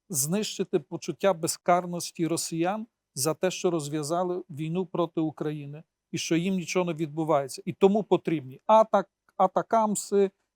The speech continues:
інші озброєння, далекобійні і так далі, щоб скоротити. Ми, кажуть генерали, б'ємо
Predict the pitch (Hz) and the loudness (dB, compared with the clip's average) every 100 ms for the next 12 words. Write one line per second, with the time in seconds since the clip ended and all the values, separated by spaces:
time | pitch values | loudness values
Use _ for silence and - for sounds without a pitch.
0 | - 208 196 - 190 160 165 190 185 180 | -2 0 0 0 0 0 0 0 0 -2
1 | 160 175 170 175 143 196 196 175 160 165 | -2 -2 -2 -4 -2 -4 -4 -4 -4 -6
2 | 151 196 202 175 180 - - 180 175 180 | -4 -4 -2 -4 -4 -6 -2 0 0 0
3 | 165 165 147 _ - 170 208 - 180 156 | -2 -4 -10 _ -6 0 0 2 2 0
4 | 160 151 160 175 175 156 151 135 175 180 | -6 -2 -2 0 0 0 -2 0 0 0
5 | 156 | -2